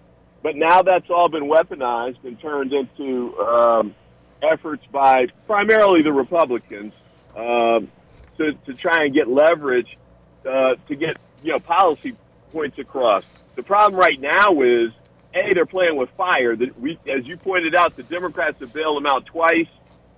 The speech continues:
Um, just on this last vote over the weekend to keep the government open, ninety-one Republicans voted to, voted against keeping the government open.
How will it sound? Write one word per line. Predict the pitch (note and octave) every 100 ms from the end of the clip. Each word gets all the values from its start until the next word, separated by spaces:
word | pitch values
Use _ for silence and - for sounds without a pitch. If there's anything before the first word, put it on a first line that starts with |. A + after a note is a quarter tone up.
| -
Um, | B2 B2+ B2 A#2 - _ _
just | E3+ D#3+
on | F3+
this | E3 C#3
last | D3+ E3 F3+ E3+
vote | C3+ C3+ B2 B2 _ _ _ _ _
over | D#3 D3
the | B2+
weekend | B2 E3 F#3+ C#3+ B2+
to | A2+
keep | - G#2+
the | -
government | D3+ F3 D#3 C3
open, | A#2 A2+ A2+ G2 _ _ _
ninety-one | C3 G3+ B3+ C4 B3+ A#3+ A3+
Republicans | G3 - G#3 G3 E3+ - C3+ A2+
voted | D#3+ E3+ D#3 B2+
to, | C#3 C3+ -
voted | - F3 D#3+ C3+
against | B2+ E3 D3 _ _ _
keeping | F3+ D3 C#3
the | A#2+
government | C#3+ C#3 G2+ F2
open. | D#2+ D#2 _